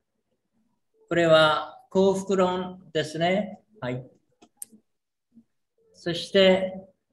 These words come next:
健やかな人生。これ、実感についてのお話なんですね。それと、急がずに休まずに。これは二年前にですね、皆さんにお送りした後の一人一人に。はい。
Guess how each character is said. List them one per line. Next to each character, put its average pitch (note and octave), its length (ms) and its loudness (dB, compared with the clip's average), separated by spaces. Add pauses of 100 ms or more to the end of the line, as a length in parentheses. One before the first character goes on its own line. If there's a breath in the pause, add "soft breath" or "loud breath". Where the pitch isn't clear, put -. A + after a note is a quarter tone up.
(680)
健 G3+ 80 4
や G3+ 120 6
か F#3+ 100 0
な E3+ 140 4
人 E3 200 -2
生。 D3+ 140 -4
こ F3+ 80 -2
れ、 F#3 120 4
実 F#3+ 300 -2
感 C4+ 200 2
に F#3+ 120 0
つ G3 100 -10
い E3 140 -4
て D#3+ 80 -6
の C#3 160 -4
お - 20 -4
話 C3+ 340 -4
な A2+ 120 -6
ん G#2+ 40 -10
で A2 120 -10
す - 120 -12
ね。 G3 300 0 (2500)
そ D3+ 100 -8
れ D#3+ 160 -2
と、 D#3 600 -4 (380)
急 E3 260 -2
が G#3 140 4
ず F#3+ 140 2
に F#3 100 4
休 E3+ 220 2
ま E3+ 100 2
ず E3 100 -2
に。 C3+ 200 -4
こ G3 80 -2
れ A#3+ 80 -2
は A3 160 4
二 G3+ 180 0
年 B3+ 220 4
前 G#3 180 4
に D#3 140 -2
で C#3+ 100 -4
す E3 140 -10
ね、 D3 340 0
皆 C#3 180 -6
さ D3+ 120 0
ん D3 60 -6
に C#3+ 100 -4
お D3 80 -2
送 D3 160 -8
り D#3 100 -6
し - 100 -14
た D#3 160 2
後 C#3+ 200 -6
の A#2+ 80 -2
一 - 160 -10
人 C3+ 140 -2
一 C3 100 -6
人 A#2+ 240 -6
に。 A2 260 -12
は B2 80 -6
い。 A2+ 180 -10